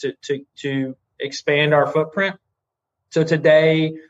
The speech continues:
we're in nine states, like I said, and twenty-one markets across those states.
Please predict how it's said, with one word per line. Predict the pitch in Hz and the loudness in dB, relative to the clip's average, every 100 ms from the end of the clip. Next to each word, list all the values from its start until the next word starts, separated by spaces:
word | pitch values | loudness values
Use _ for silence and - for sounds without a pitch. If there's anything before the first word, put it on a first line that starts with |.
| _ | _
we're | 156 165 | -2 2
in | 170 156 | 2 2
nine | 151 165 170 | 0 0 0
states, | 170 170 160 151 | -2 0 0 0
like | 156 | -2
I | 151 | -2
said, | - 160 151 | -2 -2 -2
and | 139 | -6
twenty-one | 156 160 156 143 | -10 -10 -8 -4
markets | 143 147 147 143 | -4 -4 -6 -10
across | - 147 - | -6 -4 -4
those | 151 135 | -6 -6
states. | - 156 147 - - | -2 0 0 -4 -14